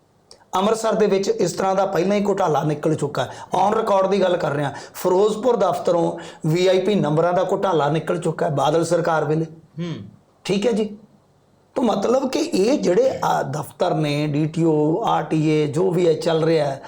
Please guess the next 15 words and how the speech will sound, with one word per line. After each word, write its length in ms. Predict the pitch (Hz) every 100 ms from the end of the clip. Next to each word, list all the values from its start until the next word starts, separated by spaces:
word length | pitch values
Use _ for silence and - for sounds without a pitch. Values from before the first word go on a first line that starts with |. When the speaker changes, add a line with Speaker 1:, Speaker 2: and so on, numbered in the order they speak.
| -
Speaker 2:
ਜੀ, 60 | 139
Speaker 1:
ਸਿਸਟਮ, 300 | 151 165 117
Speaker 2:
ਜੀ। 40 | - -
Speaker 1:
ਸਾਰਾ 360 | - 254 359
ਠੀਕ 260 | 302 320 339
ਕਰਨ 180 | 339 339
ਦੀ 100 | 320
ਲੋੜ 260 | 294 285
ਹੈ 140 | 240 165
ਸਾਹਿਬ। 500 | 165 160 151 143 131
Speaker 2:
ਬਿਲਕੁਲ, 400 | 156 151 139 151
ਇਹ 180 | 175
'ਚ 60 | 175
ਤਾਂ 120 | 185
ਬਹੁਤ, 440 | 165 165 175 160